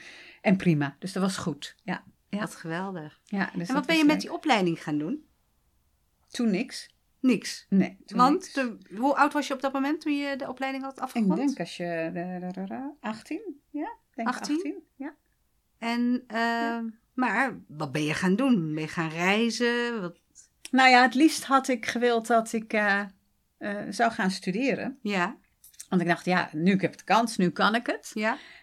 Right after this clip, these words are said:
Speaker 1: En, eh, maar ik wilde heel graag communicatie gaan doen. En communicatie was op dat moment nog op twee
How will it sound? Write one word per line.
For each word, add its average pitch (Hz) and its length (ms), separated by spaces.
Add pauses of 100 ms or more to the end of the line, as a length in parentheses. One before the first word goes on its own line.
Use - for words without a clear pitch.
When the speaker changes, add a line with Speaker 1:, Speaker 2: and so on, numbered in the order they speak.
(120)
Speaker 1:
En, 208 400
eh, 190 400 (320)
maar 226 240
ik 220 100
wilde 220 160
heel 208 100
graag 196 220
communicatie 190 680
gaan 160 240
doen. 190 320
En 190 240
communicatie 196 560
was 196 140
op 190 120
dat 214 160
moment 190 260
nog 185 140
op 185 100
twee 202 600